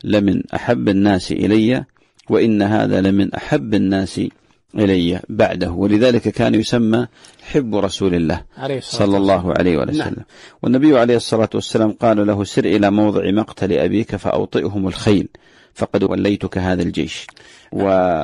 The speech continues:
Speaker 2: عفوا يا شيخ، بارك الله فيك، هم الصحابة رضي الله عنهم تعاظموا إمارة أسامة، لأن كبار الصحابة كانوا في الجيش.
Speaker 1: صحيح،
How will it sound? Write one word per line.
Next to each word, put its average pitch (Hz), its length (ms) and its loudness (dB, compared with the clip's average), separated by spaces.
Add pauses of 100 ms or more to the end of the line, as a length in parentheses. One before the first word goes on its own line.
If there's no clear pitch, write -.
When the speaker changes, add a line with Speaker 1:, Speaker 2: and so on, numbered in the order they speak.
Speaker 2:
عفوا - 240 -4
يا 143 60 -6
شيخ، - 200 -10
بارك 143 300 -8
الله 135 100 -6
فيك، - 240 -10
هم 156 260 -4
الصحابة 143 720 -8
رضي 131 200 -10
الله 131 180 -6
عنهم 139 160 -8
تعاظموا 139 560 -6 (540)
إمارة 147 240 -4 (120)
أسامة، 156 320 -8
لأن 160 320 -6 (100)
كبار 160 500 -2
الصحابة 131 540 -8 (500)
كانوا 196 180 -4
في - 80 -6
الجيش. 139 300 -4 (120)
Speaker 1:
صحيح، 104 320 -2